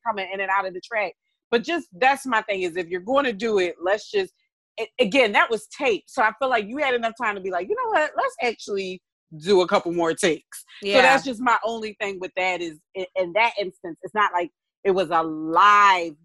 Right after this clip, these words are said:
Speaker 1: virtual event where it's like you couldn't fix things on the fly.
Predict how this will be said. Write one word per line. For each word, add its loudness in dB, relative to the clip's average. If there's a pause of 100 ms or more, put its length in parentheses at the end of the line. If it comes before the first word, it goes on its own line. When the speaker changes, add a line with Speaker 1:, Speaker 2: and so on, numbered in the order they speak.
(120)
Speaker 1:
virtual -6
event -6 (240)
where 2
it's -2
like 2
you -10
couldn't 0
fix -2
things -2
on -6
the -6
fly. 0